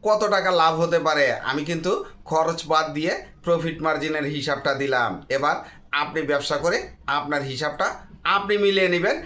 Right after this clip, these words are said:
লাভ কত আপনি করতে পারেন। আর যে লাভটা দিছি, এই লাভ থেকে লাভ বেশি তো অবশ্যই হবে,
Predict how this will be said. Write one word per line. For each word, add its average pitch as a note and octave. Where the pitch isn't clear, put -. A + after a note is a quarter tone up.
লাভ C#3+
কত G#3+
আপনি F#3
করতে F3+
পারেন। D3
আর C#3
যে D#3+
লাভটা E3
দিছি, E3+
এই D#3+
লাভ D#3
থেকে E3
লাভ C#3+
বেশি E3+
তো G3
অবশ্যই G3
হবে, F#3